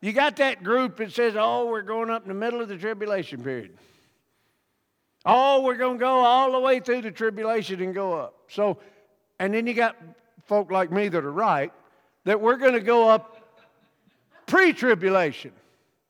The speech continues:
<laughs> I am right <laughs> because the Bible is right. Listen,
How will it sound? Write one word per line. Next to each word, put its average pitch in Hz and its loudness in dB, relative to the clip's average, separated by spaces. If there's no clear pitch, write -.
<laughs> 120 -6
I 180 2
am 302 0
right 117 -10
<laughs> 262 2
because 185 -2
the 185 -6
Bible 220 0
is 156 -4
right. 131 -6
Listen, 202 -2